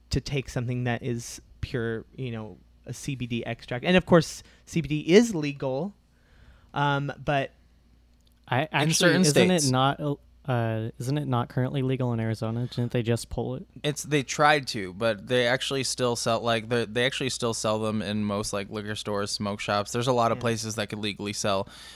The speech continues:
Speaker 3: C B D because the thing is, is that the law hasn't actually passed yet. It's been written, and they're talking about it.
Speaker 1: Well, and, and there's also, like, a scare on concentrates as well.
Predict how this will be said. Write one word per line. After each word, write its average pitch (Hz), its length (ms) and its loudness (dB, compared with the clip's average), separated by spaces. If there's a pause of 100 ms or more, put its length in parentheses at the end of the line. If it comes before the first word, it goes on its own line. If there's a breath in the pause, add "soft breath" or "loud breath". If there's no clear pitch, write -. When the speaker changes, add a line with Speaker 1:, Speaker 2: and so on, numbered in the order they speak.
(100)
Speaker 3:
C 104 200 -2
B 98 140 -2
D 101 220 0
because 113 280 -2
the 113 100 -4
thing 135 240 0
is, 117 200 -2
is 113 120 -6
that 110 100 -2
the 107 100 -2
law 117 240 4
hasn't 117 300 0
actually 95 360 -4
passed 104 440 -2
yet. 113 300 0 (440 loud breath)
It's - 120 -10
been 104 220 0
written, 110 560 2
and 98 160 -4
they're 101 140 -2
talking 104 320 -2
about 110 280 2
it. 113 120 -2 (720 soft breath)
Speaker 1:
Well, 185 200 2
and, 170 120 -2
and 139 320 -6
there's 127 160 -8
also, 117 240 -10
like, 107 160 -12
a 113 60 -14
scare 113 220 -16
on 107 120 -12
concentrates 113 720 -12
as - 120 -12
well. 104 320 -10